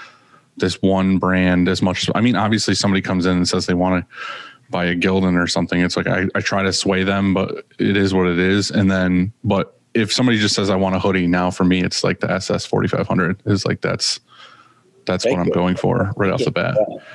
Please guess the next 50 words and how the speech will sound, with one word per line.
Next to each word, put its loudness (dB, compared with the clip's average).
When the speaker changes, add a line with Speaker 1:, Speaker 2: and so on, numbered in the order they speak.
Speaker 2:
Yeah. -6
Speaker 1:
Um, 0
but 0
the 0
other 2
part 0
of 2
that -2
coin 2
is, 2
if 0
you're 2
not 2
doing 2
tees 0
and 2
all 2
that 0
stuff, -2
do -2
you 4
have, 0
like, 0
the 0
world's 0
largest 2
warehouse? 2
Because -2
hoodies 0
take -2
up -2
the 2
most 2
space. -4
Speaker 2:
<laughs> -2
No, 4
we, -2
regarding 2
the 2
warehouse, 2
'cause 0
earlier 4
you 0
guys 2
said 0
something 0
that 2
it's -4
kinda -2
funny. -2